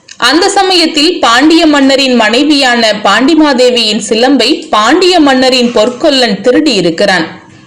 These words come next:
விலைமதிப்பற்ற ஒரு சிலம்பை கோகுலன் விற்பதை தெரிந்து கொண்ட அந்த பொற்கொல்லன் தான் திருடிய அந்த திருட்டுப் பழியை கோவலன் மீது சுமத்த முடிவு செய்து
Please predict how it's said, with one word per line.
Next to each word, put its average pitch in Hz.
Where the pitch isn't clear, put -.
விலைமதிப்பற்ற 311
ஒரு 214
சிலம்பை 262
கோகுலன் 277
விற்பதை 240
தெரிந்து 240
கொண்ட 240
அந்த 220
பொற்கொல்லன் 247
தான் 302
திருடிய 311
அந்த 247
திருட்டுப் 294
பழியை 247
கோவலன் 285
மீது 247
சுமத்த 208
முடிவு 214
செய்து 208